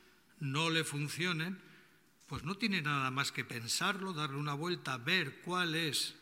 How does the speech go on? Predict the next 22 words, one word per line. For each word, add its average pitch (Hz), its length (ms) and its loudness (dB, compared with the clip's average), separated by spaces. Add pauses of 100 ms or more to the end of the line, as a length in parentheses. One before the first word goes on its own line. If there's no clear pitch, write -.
(120)
el 131 240 -2
modo 147 400 0
de 123 100 0
movilidad 123 600 -2
más 151 280 2
económico 156 800 -2 (420)
o 131 100 -2
el 120 100 -4
que 113 120 -6
más 143 260 -2
le 123 120 -4
pueda 156 280 -4
interesar 175 680 -2
y 151 100 -4
desarrollarlo. 123 840 -4 (320)
Pero 135 220 -2
tiene 226 260 0
más 147 300 0
opciones, 135 540 -6
tiene 190 260 -2
más 165 200 0
posibilidades, 117 1000 -6